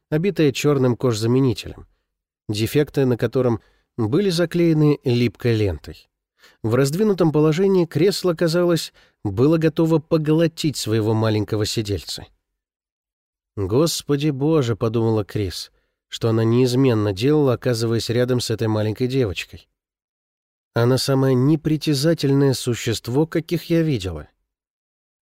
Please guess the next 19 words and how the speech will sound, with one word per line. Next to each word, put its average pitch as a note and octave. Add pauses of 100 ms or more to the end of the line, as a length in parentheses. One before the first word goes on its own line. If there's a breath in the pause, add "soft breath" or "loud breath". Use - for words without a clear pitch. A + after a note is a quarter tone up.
(360)
В -
свои A2
шесть G#2+
лет C#3
Венга D3+
имела D3+
средний D3+
рост, B2+ (300)
бросающийся A2+
в G2+
глаза A2
аномально A#2
хороший A#2+
мышечный A2
тонус D#3+ (440 soft breath)
и D#3+
здоровый D3+
цвет -
кожи. E2+